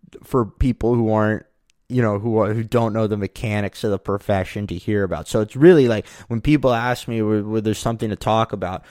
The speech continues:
there's really nothing to talk about. Dating, you know, dating's boring to talk about. It's like, "Oh, yeah, I'm meeting, you know, people, but, you know, everyone's a little frazzled at the moment.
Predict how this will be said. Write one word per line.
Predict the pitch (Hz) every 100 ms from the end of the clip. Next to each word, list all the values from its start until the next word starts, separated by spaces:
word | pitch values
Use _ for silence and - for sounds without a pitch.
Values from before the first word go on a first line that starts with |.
| -
there's | 131 127
really | 170 151
nothing | 123 127 127 120
to | 101
talk | 117 107 104
about. | - - - - _ _ _ _ _ _ _ _ _ _ _ _ _ _ _ _ _ _
Dating, | 131 131 123 123 117 -
you | 131
know, | 131 117
dating's | 110 127 117 117 107
boring | - 113 104 101 104
to | 104
talk | - 98 -
about. | 107 107 98 95 - _ - _ _ _ _ _ _ _ _ - - -
It's | -
like, | 107
"Oh, | 113 113
yeah, | 113 107
I'm | 107
meeting, | 104 104 101 101 -
you | 104
know, | 98
people, | - 104 98
but, | 92 98 98
you | 113
know, | 104 95
everyone's | 76 104 98 95 98
a | 92
little | 95 87
frazzled | - 92 90 92 101 95 92 - - _ _ _
at | 101 -
the | 101
moment. | 95 95 95 95 - -